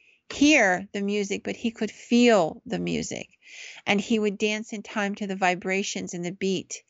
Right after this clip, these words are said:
Um, he was happy all the time. And they advertised from time to time, people would, you know, do a newspaper article about him, um, ask if anybody had a relative in the distant past who had disappeared,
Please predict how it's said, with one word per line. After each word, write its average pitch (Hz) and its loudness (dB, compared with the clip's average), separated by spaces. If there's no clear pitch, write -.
Um, 185 0
he 226 -6
was 220 -4
happy 202 -4
all 196 2
the 190 -8
time. 160 -10
And 208 2
they 214 -2
advertised 247 -4
from 226 -16
time 240 -10
to 320 -10
time, 262 -8
people 240 -6
would, 214 -2
you 214 0
know, 185 2
do 226 4
a 226 4
newspaper 226 2
article 214 0
about 208 4
him, 196 0
um, 185 2
ask 202 -2
if 226 -6
anybody 202 -2
had 190 -2
a 185 -4
relative 196 -2
in 180 -4
the 185 -4
distant 196 -4
past 190 0
who 185 0
had 190 -4
disappeared, 190 0